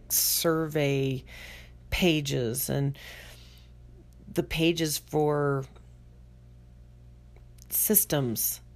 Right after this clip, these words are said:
that I don't even use that show up, that somewhere along the line I somehow liked them. I don't know. I don't know how that happened, but they still show up after all this time, every day. <laughs> I still go,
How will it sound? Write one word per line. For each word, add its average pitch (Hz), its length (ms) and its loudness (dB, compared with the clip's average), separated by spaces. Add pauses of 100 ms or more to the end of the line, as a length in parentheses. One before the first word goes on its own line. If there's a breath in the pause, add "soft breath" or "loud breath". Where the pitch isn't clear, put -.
(140)
that 214 140 2
I 254 80 4
don't 277 220 4
even 226 240 2
use 202 720 2
that - 160 -4
show - 500 2
up, 156 220 2
that 123 100 0
somewhere 285 400 4
along 262 300 2
the 254 80 2
line 254 340 2
I 226 80 2
somehow 269 480 0
liked 277 300 -2
them. 277 280 0
I 170 120 4
don't 131 200 2
know. 82 280 -4 (160)
I 180 60 0
don't 156 140 2
know 131 120 0
how 139 140 0
that 123 140 -4
happened, 135 480 -2
but - 120 -4
they 196 100 2
still 220 240 2
show 226 300 -2
up 240 420 -2 (500 loud breath)
after 247 220 2
all 254 80 4
this 254 180 0
time, 208 320 2
every 214 200 2
day. 165 280 2 (540)
<laughs> - 640 -8
I 208 120 8
still 208 300 6
go, 190 280 2